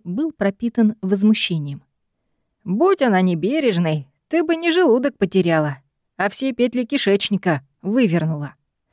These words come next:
Водитель грубо хохотнул, за ним рассмеялись и парни. Павел, впрочем,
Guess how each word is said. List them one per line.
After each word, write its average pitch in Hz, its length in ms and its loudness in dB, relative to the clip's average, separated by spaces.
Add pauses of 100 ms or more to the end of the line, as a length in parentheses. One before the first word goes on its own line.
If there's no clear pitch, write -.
Водитель 190 600 -2
грубо 170 340 -4
хохотнул, 202 680 -2 (180)
за 180 220 0
ним 294 180 0
рассмеялись 214 680 0
и 220 100 -4
парни. 156 460 -4 (460)
Павел, 240 320 -2
впрочем, 226 540 -2